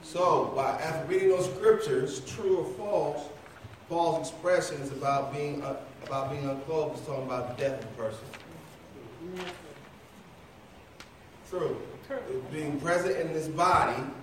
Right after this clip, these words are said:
Speaker 1: means we are not, we have not yet been released to go be in the presence of the Lord. It says earthly tabernacle, this earthly tent. It's speaking about the body itself, this, this, this body which we live in. Um,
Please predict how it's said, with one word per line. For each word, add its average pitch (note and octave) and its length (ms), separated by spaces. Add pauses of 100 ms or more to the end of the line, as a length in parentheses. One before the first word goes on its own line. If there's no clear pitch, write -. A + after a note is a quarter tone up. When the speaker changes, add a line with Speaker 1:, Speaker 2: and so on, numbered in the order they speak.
Speaker 1:
means C#3+ 260 (100)
we D3 100
are C3+ 120
not, D3 320 (400)
we C#3 80
have C3+ 160
not D3+ 280
yet D3+ 200
been C3 160
released C3+ 500
to C3+ 60
go C3 440
be C3+ 340
in B2 80
the A#2+ 140
presence A#2+ 460
of A#2 220
the B2 140
Lord. A#2 240 (360)
It A#2 60
says C3 340
earthly D3+ 500
tabernacle, B2+ 800
this - 280
earthly D3 560
tent. D#3 300 (420)
It's B2+ 160
speaking D3+ 480
about C#3 420
the A#2 60
body B2+ 480 (160)
itself, A#2+ 520 (200)
this, A#2+ 220 (100)
this, A#2+ 200 (100)
this B2 180 (300)
body C3+ 240
which B2 300
we A#2+ 60
live - 80
in. - 1000
Um, C#3+ 360